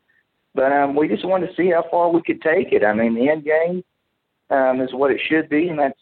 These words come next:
that's to make money, and that's a lot of it. And, you know, I'm really proud of what we accomplished. At our, at our peak, we were syndicated in legitimately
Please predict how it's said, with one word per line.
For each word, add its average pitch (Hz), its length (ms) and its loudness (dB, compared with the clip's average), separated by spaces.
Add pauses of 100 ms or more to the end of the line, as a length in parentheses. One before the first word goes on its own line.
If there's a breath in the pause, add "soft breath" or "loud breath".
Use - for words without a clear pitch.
(160)
that's 127 240 0
to 117 80 0
make 139 280 0
money, 156 360 0
and 123 100 0
that's 117 160 0
a 113 60 -2
lot 127 280 2
of 143 220 0
it. 185 160 0
And, - 180 -4 (560)
you 110 120 -4
know, 113 100 2
I'm 120 160 2
really 131 260 0
proud 131 300 0
of 123 80 0
what 123 240 0
we 127 140 2
accomplished. 123 760 0
At 113 140 2
our, 113 240 2
at 123 80 4
our 117 200 0
peak, 143 280 0
we 127 100 2
were 117 240 -2
syndicated 123 580 0
in 113 160 -2
legitimately 110 600 -2